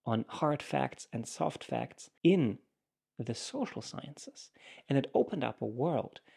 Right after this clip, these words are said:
where I was surrounded by leaders who were leading people,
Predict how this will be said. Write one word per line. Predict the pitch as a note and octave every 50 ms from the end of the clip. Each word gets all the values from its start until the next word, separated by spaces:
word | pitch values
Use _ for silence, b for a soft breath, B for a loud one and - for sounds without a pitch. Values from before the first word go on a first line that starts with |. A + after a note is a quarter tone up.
| b b
where | - C3+ C3
I | B2+
was | C3+ -
surrounded | - - C3+ A#2 B2 B2+ D3+ E3 D#3 C3+ A#2 A#2
by | A2+ G#2+ G#2 G#2 A2 C#3 - -
leaders | A#2+ A2+ A#2 D#3+ G3+ F#3 C#3 A#2+ C3 D3+ - - b b b b b b b b -
who | - C#3+
were | C3 B2+ A#2+ A#2 A#2 - - _ _ _ _ _
leading | B2+ A2+ A#2 D3+ F3+ F3+ D#3+ C#3+ B2 A#2+ - _
people, | - - - E3 F3 E3 - - - - -